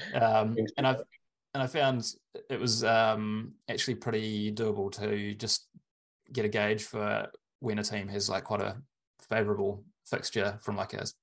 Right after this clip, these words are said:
Speaker 1: a batter's scoring and a pitcher's scoring perspective. And I've just played it from that perspective, bought a few cards, and it's largely played out kind of as expected so far, but I, I expect the competition will get fiercer. But,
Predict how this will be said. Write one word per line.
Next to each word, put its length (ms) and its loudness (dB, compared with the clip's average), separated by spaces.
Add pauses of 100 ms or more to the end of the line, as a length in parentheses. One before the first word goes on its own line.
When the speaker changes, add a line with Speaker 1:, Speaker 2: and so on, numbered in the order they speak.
(260)
Speaker 1:
a 40 -4
batter's 320 2
scoring 520 0 (240)
and 140 -6
a 140 -6 (460)
pitcher's 240 0
scoring 220 0
perspective. 400 -2
And 80 2
I've 80 2
just 160 4
played 240 4
it 100 -2 (240)
from 160 -4
that 140 -4
perspective, 580 -2 (400)
bought 120 6
a 40 4
few 140 -2
cards, 400 2
and 160 -2
it's 160 -2 (680)
largely 460 4
played 300 0
out 240 0
kind 160 -6
of 120 -12 (220)
as 140 0
expected 400 -6
so 180 2
far, 240 -4
but 100 -4
I, 100 -2 (100)
I 40 -4
expect 300 0
the 60 -12
competition 480 -6
will 80 -10
get 220 -10
fiercer. 380 -2
But, 200 0